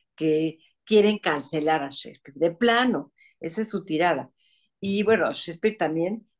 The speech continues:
se le paran los pelos de punta con todas nosotras, pero especialmente con esta mujer, porque es la más aguerrida, porque es la, la más desastrosa, porque no tiene, es irreverente.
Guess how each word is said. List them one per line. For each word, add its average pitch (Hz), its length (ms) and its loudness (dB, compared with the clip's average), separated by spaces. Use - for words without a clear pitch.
se - 180 -8
le 147 100 -2
paran 190 260 2
los 220 100 -4
pelos 208 240 -4
de 208 80 -6
punta 185 460 -6
con 160 220 -2
todas 240 280 2
nosotras, 196 520 -6
pero 160 120 2
especialmente 180 880 -4
con 165 220 2
esta 170 280 2
mujer, 196 480 -2
porque 165 300 -2
es 165 80 2
la 180 100 2
más 160 220 -4
aguerrida, 220 680 0
porque 151 440 -6
es 160 180 -8
la, 170 280 -4
la 151 200 -4
más 160 180 0
desastrosa, 214 840 0
porque 165 400 -8
no 180 280 0
tiene, 196 420 0
es - 220 -4
irreverente. 196 960 2